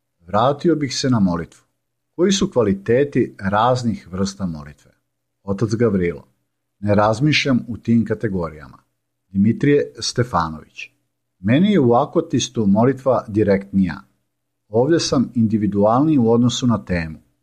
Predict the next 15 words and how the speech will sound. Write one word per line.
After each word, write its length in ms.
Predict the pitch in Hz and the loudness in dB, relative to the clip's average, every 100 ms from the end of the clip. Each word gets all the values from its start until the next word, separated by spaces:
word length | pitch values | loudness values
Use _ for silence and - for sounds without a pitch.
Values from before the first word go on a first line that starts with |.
| _ _ _ | _ _ _
a 100 | - | -4
u 80 | 104 | 0
liturgiji 760 | 104 101 117 131 160 156 117 - _ _ _ _ | 0 2 0 2 2 2 0 -10 _ _ _ _
smo 240 | - 104 98 | -10 -2 -2
svi 220 | - 139 | 2 2
zajedno. 440 | 98 87 73 - _ _ _ _ _ | 2 0 -4 -14 _ _ _ _ _
Otac 320 | - 101 117 110 | -6 -2 0 2
Gavrilo, 520 | 120 92 85 71 - _ _ _ _ _ | 0 2 0 -4 -14 _ _ _ _ _
liturgiju 560 | 98 98 135 160 196 160 | -8 0 2 2 2 4
ništa 380 | 147 170 - 120 | 2 2 0 2
ne 140 | 117 | 4
može 240 | 131 127 | 2 0
da 80 | 117 | -2
zameni. 540 | 101 92 87 85 78 _ _ _ _ _ _ | -4 -2 -4 -4 -10 _ _ _ _ _ _
Evharistiju, 920 | 101 95 101 98 123 - - 151 135 | -16 -6 -2 2 2 0 0 2 0